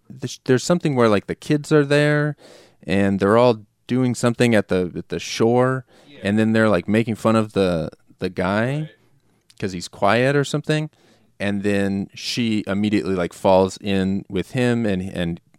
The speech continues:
Speaker 1: they're, like, immediate friends without saying anything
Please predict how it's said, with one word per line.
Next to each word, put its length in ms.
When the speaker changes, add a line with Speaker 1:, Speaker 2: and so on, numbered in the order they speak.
Speaker 1:
they're, 420
like, 340
immediate 520
friends 600
without 340
saying 300
anything 600